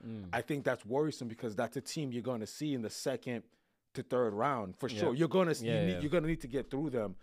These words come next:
Speaker 2: to get to the playoffs for the most part. And I think that the Celtics not really handling business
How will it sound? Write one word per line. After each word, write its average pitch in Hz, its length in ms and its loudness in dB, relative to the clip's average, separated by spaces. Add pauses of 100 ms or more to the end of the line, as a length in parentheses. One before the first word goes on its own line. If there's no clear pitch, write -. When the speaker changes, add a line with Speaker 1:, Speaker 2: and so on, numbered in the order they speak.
(200)
Speaker 2:
to - 80 -8
get 117 140 -2
to 113 80 0
the 101 80 4
playoffs 139 400 0
for 110 60 0
the 101 80 2
most 101 260 -4
part. 95 340 0
And 98 140 -4
I 95 80 -4
think 120 340 -6
that 107 200 0
the 101 60 -8
Celtics 117 540 -2
not 110 160 -4
really 107 220 -4
handling 104 400 -4
business 131 420 -4